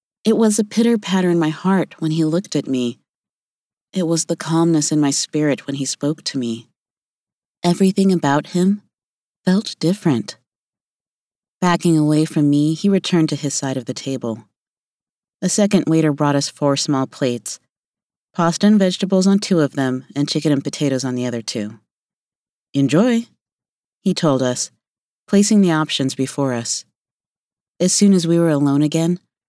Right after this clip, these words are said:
Malik and I started talking at the same time.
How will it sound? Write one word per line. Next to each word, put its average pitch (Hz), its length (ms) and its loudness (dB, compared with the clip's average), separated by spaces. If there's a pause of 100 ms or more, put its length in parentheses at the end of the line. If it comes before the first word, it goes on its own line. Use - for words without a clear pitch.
(360)
Malik 220 340 4
and 214 100 6
I 180 120 4
started 175 420 0
talking 170 400 2
at 143 140 -4
the 151 60 -12
same 151 320 2
time. 135 440 -2